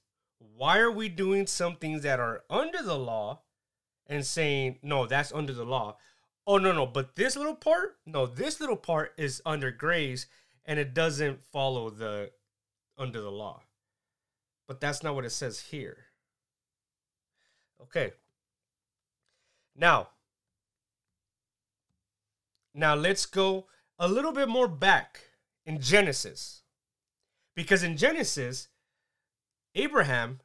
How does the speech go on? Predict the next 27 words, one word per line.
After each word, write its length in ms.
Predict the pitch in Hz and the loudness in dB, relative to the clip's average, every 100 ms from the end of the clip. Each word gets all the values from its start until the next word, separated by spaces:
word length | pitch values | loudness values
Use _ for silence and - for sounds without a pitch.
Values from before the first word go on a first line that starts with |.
| _ _ | _ _
he 200 | - 285 | -6 -4
gives 260 | 196 175 151 | 0 -2 0
his 160 | 175 | -2
tithes 600 | - 233 262 117 - - _ _ _ _ _ _ _ _ _ | 0 2 2 0 -10 -20 _ _ _ _ _ _ _ _ _
for 100 | 202 | -2
the 100 | 180 | -2
first 320 | - 208 - | 0 0 0
time, 280 | 208 240 139 | -4 -6 -4
right? 240 | 123 214 - _ _ _ _ _ _ _ _ _ _ _ _ _ | -2 -4 -6 _ _ _ _ _ _ _ _ _ _ _ _ _
But 160 | - 214 | 2 4
let's 300 | 226 359 392 | 6 4 4
see 320 | - 302 285 247 | 2 0 0 -6
why 1120 | 160 156 185 247 262 269 262 240 208 190 180 - | -18 -12 0 4 8 10 10 10 8 4 -2 -6
he 160 | 202 | -6
gives 280 | 156 202 190 | 0 2 2
his 140 | 175 | -4
tithes 640 | - - 135 135 139 143 - _ _ _ - | -6 -2 0 0 -4 -8 -16 _ _ _ -2
of 180 | 170 156 | 2 2
the 100 | 170 | 0
context 880 | - 240 247 240 - 143 143 - - _ _ _ _ | 0 2 2 2 -2 -2 -4 -10 -12 _ _ _ _
of 240 | 160 147 127 | 2 2 2
this 200 | 156 - | 0 0
scripture, 680 | - 196 208 - 107 - _ _ _ _ | 0 0 0 -2 -8 -10 _ _ _ _
okay? 380 | 123 131 139 160 _ _ _ _ _ _ _ - | -8 -4 -4 -6 _ _ _ _ _ _ _ -6
This 180 | 139 | -4
is 140 | 180 127 | -2 -4
Genesis, 800 | 110 170 226 240 127 120 - | 2 2 4 0 -4 -6 -10